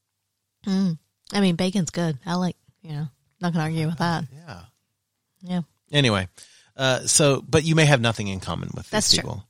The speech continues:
Speaker 2: Like the, I will say the vegans that we love, which you know who you are. Talking to you. Um,
Speaker 1: We both love you,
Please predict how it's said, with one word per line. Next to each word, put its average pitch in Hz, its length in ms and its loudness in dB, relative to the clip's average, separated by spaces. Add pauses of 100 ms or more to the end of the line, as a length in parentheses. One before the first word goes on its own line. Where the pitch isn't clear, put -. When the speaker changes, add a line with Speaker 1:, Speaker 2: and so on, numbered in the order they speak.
(300)
Speaker 2:
Like 120 180 -4
the, 127 220 2
I 143 100 10
will 156 160 6
say 107 160 2
the 95 80 -2
vegans 127 380 2
that 110 140 4
we 104 320 0 (240)
love, 98 540 -2 (520)
which - 400 -4
you 110 180 2
know 104 160 4
who 123 80 4
you 156 240 6
are. 95 340 0 (1400)
Talking - 320 -6
to 110 60 0
you. 95 380 2 (440)
Um, 120 400 0 (100)
Speaker 1:
We 214 120 -2
both 202 260 2
love 208 240 0
you, 277 260 0